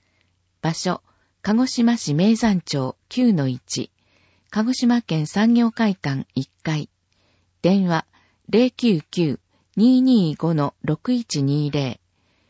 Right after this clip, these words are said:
ファックス、零九九二二三の零七五五。営業時間、午前九時から午後六時。定休日、年末年始。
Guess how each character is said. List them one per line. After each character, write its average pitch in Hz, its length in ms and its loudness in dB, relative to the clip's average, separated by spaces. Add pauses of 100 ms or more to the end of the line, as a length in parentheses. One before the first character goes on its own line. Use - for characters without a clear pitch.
(240)
フ 208 80 -2
ァ - 20 0
ッ 190 140 -8
ク - 80 -16
ス、 - 300 -6 (420)
零 240 180 4
九 202 400 0
九 165 320 -2 (380)
二 254 240 4
二 233 280 4
三 151 360 -2
の 151 260 -2
零 240 240 2
七 208 300 2
五 143 240 -4
五。 135 340 -4 (920)
営 226 180 4
業 247 240 4
時 220 160 -2
間、 135 320 -6 (540)
午 240 200 2
前 156 220 2
九 - 200 -6
時 208 140 -4
か - 140 -6
ら 120 160 -4 (120)
午 185 100 0
後 175 160 2
六 123 260 -4
時。 - 220 -10 (840)
定 220 160 2
休 196 340 0
日、 131 200 -4 (500)
年 220 240 4 (160)
末 208 140 0
年 190 220 2
始。 - 300 -8